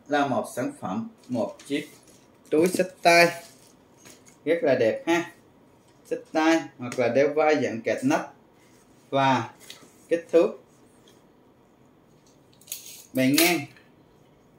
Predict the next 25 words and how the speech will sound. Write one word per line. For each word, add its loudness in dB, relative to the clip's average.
bề -2
ngang 2
là 4
ba 4
mươi 0
ba, 6
chiều -2
cao 4
là 0
hai 0
mươi -2
bốn 2
và 4
cái -2
bề 2
dày, 2
bề 0
dày 0
là 2
mười 2
bốn 4
ha, 0
rất -2
là 4
đẹp 4